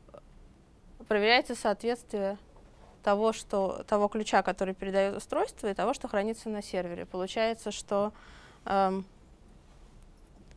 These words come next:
сервер всё ещё способен меня аутентифицировать, то есть он может узнать, действительно ли я та, за кого себя выдаю, и при этом сервер не обладает полным сек-, ну, то есть в случае, например, если мы храним пароль на сервере,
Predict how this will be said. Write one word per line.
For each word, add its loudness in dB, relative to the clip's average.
сервер 2
всё -2
ещё 0
способен 0
меня 2
аутентифицировать, -2
то -4
есть -2
он -4
может -2
узнать, -2
действительно 0
ли 2
я 6
та, 2
за 0
кого 2
себя 0
выдаю, 2
и 0
при 0
этом 0
сервер -2
не -2
обладает 2
полным -4
сек-, -14
ну, -4
то 0
есть -4
в -12
случае, -2
например, -4
если -6
мы -4
храним -8
пароль 2
на -4
сервере, -8